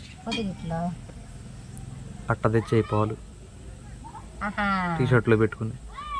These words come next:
Speaker 1: నిజం టీ షర్ట్లో పెట్టుకొచ్చా?
Speaker 2: ఇక్కడ పెట్టుకుని టీ షర్ట్ దాని మీద కప్పేసా.
Speaker 1: నిజంగానా?
Speaker 2: నిజంగానే.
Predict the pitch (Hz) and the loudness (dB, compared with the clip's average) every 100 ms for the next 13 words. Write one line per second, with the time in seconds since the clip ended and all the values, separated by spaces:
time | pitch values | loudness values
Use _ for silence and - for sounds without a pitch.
0 | - - 247 285 254 220 196 180 190 170 | -6 -8 -4 -4 -4 -6 -6 -6 -6 -10
1 | - 170 165 165 - - 110 113 - 156 | -10 -10 -10 -10 -6 2 4 4 4 4
2 | 175 147 139 127 123 139 117 - 117 113 | 6 6 10 10 10 10 8 8 8 6
3 | 117 - - - - - - - 208 208 | 0 -8 -20 -18 -18 -18 -18 -12 -8 -4
4 | 226 165 170 277 - - 123 127 151 185 | -2 -2 -4 -6 -8 -2 8 10 12 12
5 | 185 185 185 156 | 12 12 12 12